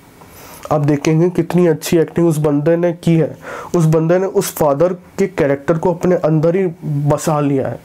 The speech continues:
इस movie के लिए। आपको बहुत अच्छी लगेगी ये movie,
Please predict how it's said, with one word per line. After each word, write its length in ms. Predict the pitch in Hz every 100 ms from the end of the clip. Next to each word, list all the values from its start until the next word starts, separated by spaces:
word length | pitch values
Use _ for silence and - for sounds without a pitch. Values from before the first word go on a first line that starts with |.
| -
इस 180 | 151 156
movie 300 | 143 143 139
के 160 | -
लिए। 220 | - - - - - - - - - - - - - 135
आपको 220 | 120 156
बहुत 340 | 135 143 160
अच्छी 200 | 151 -
लगेगी 300 | 160 156 160
ये 80 | 165
movie, 300 | 160 151 175